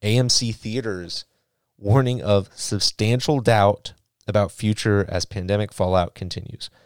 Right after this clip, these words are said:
So this was a Verge article by Julia Alexander, published today, actually. The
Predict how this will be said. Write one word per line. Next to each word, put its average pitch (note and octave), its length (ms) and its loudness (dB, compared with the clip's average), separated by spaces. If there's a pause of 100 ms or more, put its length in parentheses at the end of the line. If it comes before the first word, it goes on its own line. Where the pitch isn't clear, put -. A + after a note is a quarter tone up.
(160)
So - 140 -4
this D3+ 160 2
was F3+ 160 2
a G2+ 40 4
Verge G2 360 2
article G#2 460 2
by F#2 340 4
Julia G#2 500 2
Alexander, F#2+ 720 -2 (220)
published G#2+ 440 0
today, G2+ 520 4
actually. F2+ 500 -2 (1080)
The G#2 440 0